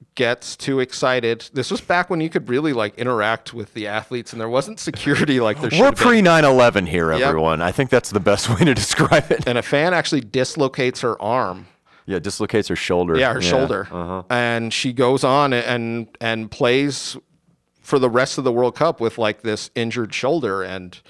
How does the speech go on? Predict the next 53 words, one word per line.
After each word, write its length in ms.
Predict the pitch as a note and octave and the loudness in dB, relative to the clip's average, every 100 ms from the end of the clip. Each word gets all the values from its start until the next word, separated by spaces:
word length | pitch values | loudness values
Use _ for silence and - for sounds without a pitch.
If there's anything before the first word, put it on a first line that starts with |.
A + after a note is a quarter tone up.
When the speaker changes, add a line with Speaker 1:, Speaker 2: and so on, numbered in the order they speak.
| - | -2
Speaker 2:
That's 180 | - - | -2 -2
crazy. 580 | - G#2 F2 F2 D2 D2 | -2 2 4 4 0 0
Speaker 1:
it, 160 | C3+ C3 | 0 0
it's 180 | C#3 - | -2 -2
such, 340 | - D#3+ - - | 0 0 0 -2
it's 180 | C#3+ | -2
crazy 360 | - E3+ F#3+ A3+ | 0 0 0 -2
because 340 | G3+ - D3+ | -8 -2 0
of 140 | E3 - | 0 -2
her 160 | C3+ | -4
style 580 | - - A2+ G#2+ A2+ A2+ | -4 -4 -2 0 0 -2
of 180 | G2 - | -4 -10
play. 320 | - G2 E2+ - - | -8 -4 -4 -8 -14
Speaker 2:
She's 220 | - F#3 | -8 -6
so 260 | B3+ A3 | 2 2
tough, 500 | A#3+ - - F3+ - - | 2 -2 2 4 2 2
Speaker 1:
You 160 | C#3+ | 4
Speaker 2:
dude. 100 | G3+ | 6
Speaker 1:
know 120 | G#3 G3 | 6 4
Speaker 2:
She's 80 | - A3+ | 4 2
Speaker 1:
she's 40 | - | 4
going 260 | F#3 F#3+ G3 | 4 4 2
Speaker 2:
just 160 | G3 | 4
Speaker 1:
into 120 | C4 B3+ | 4 4
Speaker 2:
so 40 | C#3 | 4
Speaker 1:
every 440 | D3 C#3+ G#3+ A#3 | 2 4 4 2
Speaker 2:
tough. 20 | |
Speaker 1:
fifty 420 | - F3 E3 - G3 | 0 0 0 -2 -4
fifty 380 | - E3+ G3+ | 0 0 0
battle. 500 | F#3+ C#3 A#2+ A#2+ C3 C#3 | -2 0 2 2 0 0
You 160 | C#3+ C#3+ | 0 4
know 220 | C3+ F3+ | 4 4
she's 220 | G3 F#3 | 0 2
going 240 | D#3+ D#3 | 2 2
into 200 | D#3+ D#3+ - - - | 2 -2 -4 -4 2
everything. 800 | D3 D3 B2+ A2 G#2+ G2 G#2 A2 - - - - | 2 2 -4 -4 -6 -6 -8 -12 -20 -20 -14 -4
And 340 | B2+ B2 B2 | -2 -2 -2
that's 220 | B2 C3+ | -2 0
what 140 | D#3 C3+ | -2 -2
she 100 | C#3+ | -2
was 160 | C#3 | -4
saying 300 | - D3+ D3+ | -2 0 0
about, 320 | B2 B2 A#2+ C3+ | 0 0 0 -2
that's 160 | C#3+ | 0
what 120 | D#3+ - | 0 2
everybody 360 | C#3 C#3+ C3 | 0 0 0
was 80 | B2 | 0
saying 180 | C#3+ C3 | -2 0
about 200 | A#2+ A#2+ | 0 0
this 160 | B2 | -4
World 260 | B2 B2 A2+ | -2 -4 -2
Cup 300 | - D3 - | -2 -2 -2
was 420 | A#2+ A2 G#2+ - | -2 0 -2 -8